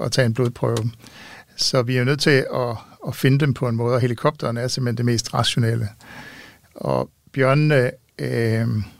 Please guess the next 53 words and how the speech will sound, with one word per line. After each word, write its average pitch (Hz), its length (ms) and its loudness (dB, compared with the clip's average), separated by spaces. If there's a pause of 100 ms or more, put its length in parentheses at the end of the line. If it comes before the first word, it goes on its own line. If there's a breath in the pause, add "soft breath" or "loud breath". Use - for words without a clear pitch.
(200 loud breath)
jeg 131 100 -6
ved 123 80 0
ikke, 131 100 4
om 120 80 2
de 113 80 -2
snakker 123 300 -2
sammen, 120 260 -2
men 120 100 -8
de 120 100 -8
har 147 140 2
jo 131 60 2
lært 127 260 2
af 117 80 -4
helikopter. 120 480 -4
Det 127 80 -2
er 135 40 -4
ikke 127 140 -2
noget, 127 160 4
som 117 140 2
de 113 100 -2
sådan 117 140 -2
er 110 60 0
super 135 320 2
glade 117 260 2
for. 113 280 -2 (200)
Så - 180 -4
når 120 120 -2
de 113 160 -4
hører 139 140 4
en 156 80 4
helikopter, 127 540 0
så 131 240 0 (500 loud breath)
gør 127 120 0
de 120 100 -2
meget 120 260 2
for 127 140 0
sådan 113 280 -2
at 117 120 -4 (140)
gemme 123 280 4
sig - 140 2
lidt 117 160 2
ind 117 180 4
i, 117 160 4 (460 loud breath)
i 123 140 2
underskoven. 117 720 2 (600 loud breath)
Så - 320 0 (720)
det 120 180 2
er 120 60 0
sådan 120 220 -2
en 117 60 -4
koordineret 123 640 0
næsten 120 300 -6
ballet 135 560 -2